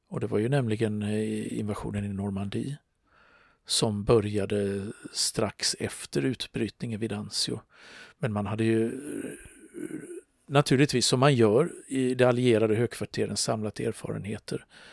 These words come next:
från, eh, från landstigningen vid Anzio för att se vad, vad fungerar och hur ska vi inte göra nästa gång.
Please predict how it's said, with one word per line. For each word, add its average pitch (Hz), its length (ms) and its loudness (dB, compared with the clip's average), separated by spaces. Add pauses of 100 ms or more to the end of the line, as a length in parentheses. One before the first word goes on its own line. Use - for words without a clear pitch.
(420)
från, 113 800 -2
eh, 120 60 -8
från 110 540 -2 (380)
landstigningen 110 920 -2
vid 113 160 -4
Anzio 113 680 -4
för - 140 -8
att 110 120 -4
se 113 220 -2
vad, 107 300 -4
vad 113 280 0
fungerar 107 640 -2 (420)
och - 360 -4
hur 113 220 -2
ska - 240 -2
vi 98 340 -6 (120)
inte 131 360 2
göra 117 360 6 (340)
nästa 110 360 -2
gång. 101 240 -2